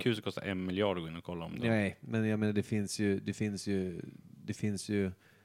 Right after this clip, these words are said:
Speaker 2: drömexempel som inte i rent, i praktiken skulle funka, tyvärr. Men d-, däremot så, det monetära systemet är ju, jag har kollat på så mycket olika, eh,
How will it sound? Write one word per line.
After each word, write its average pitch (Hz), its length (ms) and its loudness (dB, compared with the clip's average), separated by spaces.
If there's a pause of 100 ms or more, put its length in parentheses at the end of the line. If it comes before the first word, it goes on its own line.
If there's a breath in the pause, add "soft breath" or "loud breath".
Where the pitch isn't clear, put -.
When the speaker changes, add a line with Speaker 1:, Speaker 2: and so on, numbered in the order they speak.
(180 soft breath)
Speaker 2:
drömexempel 104 720 4
som 98 140 -6
inte 95 200 0
i 95 180 4
rent, 92 360 0
i 92 40 0
praktiken 92 800 -4
skulle 92 220 -6
funka, 92 340 -2 (160)
tyvärr. 92 340 0
Men 110 280 -2
d-, 104 140 -2
däremot 104 440 2
så, 87 320 0 (520 loud breath)
det - 80 -10
monetära 98 440 0
systemet 90 480 -2
är 98 200 2
ju, 87 280 0 (1600 loud breath)
jag - 80 -6
har 98 100 0
kollat 95 280 0
på 95 120 0
så 95 80 -2
mycket 95 640 -2
olika, 92 420 -2
eh, 82 60 -4